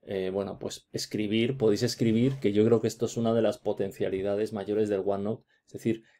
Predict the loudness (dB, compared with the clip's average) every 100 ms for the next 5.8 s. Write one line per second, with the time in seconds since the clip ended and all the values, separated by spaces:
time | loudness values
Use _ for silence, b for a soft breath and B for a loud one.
0 | _ -2 6 8 10 10 8 4 0 -2
1 | 2 2 2 -2 -8 _ _ _ -12 -8
2 | -6 -6 -6 -6 0 2 4 4 2 0
3 | -4 -4 -2 -2 -2 -4 -2 2 2 2
4 | -4 -2 -4 -2 -2 0 -2 -2 -10 -12
5 | -8 -8 -6 -2 2 2 -2 -10